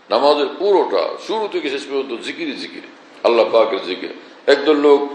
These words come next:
মুসলমান কিন্তু আল্লাহ পাকের জিকির খুঁজে পায় না, জিকির থেকে বঞ্চিত এক জীবন নিয়ে কবরে যাবে। কত আফসোসের কথা।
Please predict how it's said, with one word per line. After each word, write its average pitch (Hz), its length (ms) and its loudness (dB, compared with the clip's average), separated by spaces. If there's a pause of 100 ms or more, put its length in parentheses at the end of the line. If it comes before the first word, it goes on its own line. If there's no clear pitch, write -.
(120)
মুসলমান 165 580 2
কিন্তু 147 240 2
আল্লাহ 139 240 4
পাকের 143 320 0
জিকির 135 340 -8
খুঁজে 131 220 0
পায় 101 200 2
না, - 140 -8 (320)
জিকির 175 300 -2
থেকে 156 180 -4
বঞ্চিত 139 440 -2
এক 127 220 2
জীবন 127 240 -4
নিয়ে 117 260 -2
কবরে 110 260 0
যাবে। - 240 -6 (180)
কত 165 160 -4
আফসোসের 143 600 -2
কথা। 98 280 -4